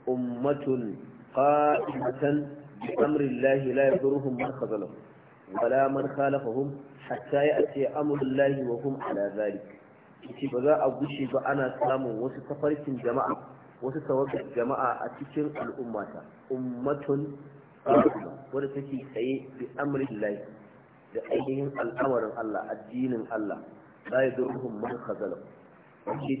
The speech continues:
ci mutuncin su ko ya kyare su baya cutar da su. Ba su ba sa su fasa abin da suke na addini. ولا من خالفهم. Haka wanda ya saba da su, yake yin addini ba irin nasu ba, ko yake zargin su da zafin addini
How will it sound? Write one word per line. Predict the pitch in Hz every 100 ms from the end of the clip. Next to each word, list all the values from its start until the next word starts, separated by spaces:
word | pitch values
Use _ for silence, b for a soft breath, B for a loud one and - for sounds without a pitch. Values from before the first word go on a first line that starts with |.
| -
ci |
mutuncin | 143 139 147 143 139 127 -
su | 107
ko | -
ya | 139 139
kyare | - 131 117 151 151
su | -
baya | 147 147
cutar | - - - 113
da | 101
su. | - - - - - - -
Ba | 131 160
su | - -
ba | - -
sa | 131 -
su |
fasa | 110 - - -
abin | 104 123
da | 110
suke | 117 -
na | 110
addini. | 90 98 104 98 80 - - - -
ولا | 98 104 131
من | 135 135
خالفهم. | 135 135 135 - - - - -
Haka | 143 160
wanda | 143 147
ya | 139 139 135
saba | 151 151 160 131
da | 120
su, | - - - - - - -
yake | 143 147
yin | 143 143
addini | - - 143 143
ba | 123 120 -
irin | 151 135
nasu | 131 143 143
ba, | 131 143 - - - -
ko | -
yake | 151 147 143
zargin | 127 120 110 143 156 151
su |
da | 127 107
zafin | 127 151 147 151
addini | - - - 151 135